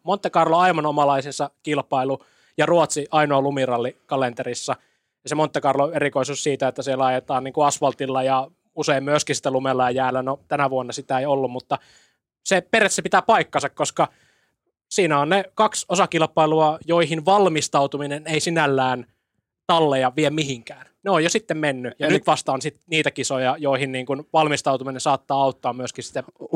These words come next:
Speaker 1: loppukaudesta.
Speaker 2: huomaatko, miten mä niinku raahaan itteni mukaan tähän ralliasiantuntijaksi? Mä heitän, mä puen jotakin niinku parodian vaatteisiin. Sit kun se tulee kentälle, tulee pelikentälle, tulee sieltä oikein kattokin, niin siinä on oikeasti asiantuntijan puku päällä. Niin tässä ollaan jälleen kerran. Elikkä kausi alkaa Meksikosta. Mikke Suopuro, mitkä on asetelmat?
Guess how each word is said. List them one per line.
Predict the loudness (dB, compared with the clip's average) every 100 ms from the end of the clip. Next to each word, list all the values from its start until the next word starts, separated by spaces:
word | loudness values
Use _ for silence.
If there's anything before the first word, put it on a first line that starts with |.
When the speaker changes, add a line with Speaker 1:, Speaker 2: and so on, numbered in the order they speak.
| 2
Speaker 1:
loppukaudesta. | 2 0 -2 0
Speaker 2:
huomaatko, | 0 2 0 0
miten | 2 4
mä |
niinku | 2 2
raahaan | 4 4 4 2
itteni | 2 0 2
mukaan | 2 2 0 0
tähän | 0 0
ralliasiantuntijaksi? | 0 2 2 2 0 0 0 -2 0
Mä | 0
heitän, | 2 2
mä | 0
puen | 2 2 2
jotakin | 2 0 0
niinku | 0 0
parodian | 0 2 2 2 2
vaatteisiin. | 0 2 0 0 0
Sit |
kun | 0
se |
tulee | 2 2 2
kentälle, | 2 2 2 0
tulee | 2 0
pelikentälle, | 2 0 2 0 0 -2
tulee | 2 2
sieltä | 2 0
oikein | 0 0
kattokin, | -2 -2 0 0
niin | -2 -8 -20 -6
siinä | 0
on | 2
oikeasti | 2 2 2
asiantuntijan | 2 0 2 0 0
puku | 0 0
päällä. | 0 0 -4 -2
Niin | -2 -2 -4
tässä | -4 0
ollaan | 0 2
jälleen | 2 2 0
kerran. | 0 0
Elikkä | 0 -2
kausi | 0 2 0
alkaa | 0 2
Meksikosta. | 2 0 -4 -2 0 0
Mikke | 0 -2 -2
Suopuro, | -2 0 2 0
mitkä | 0 -2 0
on | 0
asetelmat? | -2 -8 -10 -20